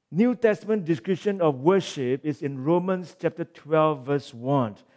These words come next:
A verse that is, uh, very famous to, to many of us is to present our body, is to offer our bodies as a living sacrifice. Remember the word living sacrifice.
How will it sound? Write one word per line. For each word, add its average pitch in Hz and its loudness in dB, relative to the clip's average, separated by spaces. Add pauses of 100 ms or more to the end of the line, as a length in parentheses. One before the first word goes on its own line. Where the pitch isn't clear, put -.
(200)
A 131 2
verse 170 0
that 147 2
is, 131 -6
uh, 127 0
very 160 4
famous 151 0
to, 127 -6 (240)
to 139 -4
many 156 2
of 131 2
us 135 4 (260)
is 156 2
to 156 2
present 202 0
our 151 4
body, 143 2 (240)
is 147 -8
to - -4
offer 220 4
our 160 4
bodies 156 2 (440)
as 170 2
a 156 4
living 202 2
sacrifice. 151 -2
Remember 175 -6
the 156 -2
word 180 2
living 190 2
sacrifice. 156 -4